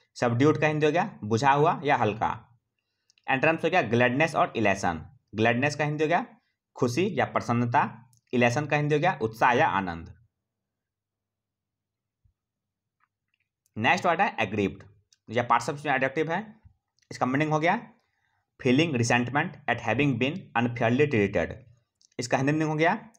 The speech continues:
असंतुष्ट या दुखित। एग्जांपल देखते हैं इसका, "I really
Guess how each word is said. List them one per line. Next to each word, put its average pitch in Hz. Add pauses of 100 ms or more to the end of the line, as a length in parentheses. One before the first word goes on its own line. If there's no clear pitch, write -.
(160)
असंतुष्ट 131 (420)
या 139
दुखित। - (240)
एग्जांपल 117
देखते 147
हैं 151
इसका, 170 (640)
"I 120
really 131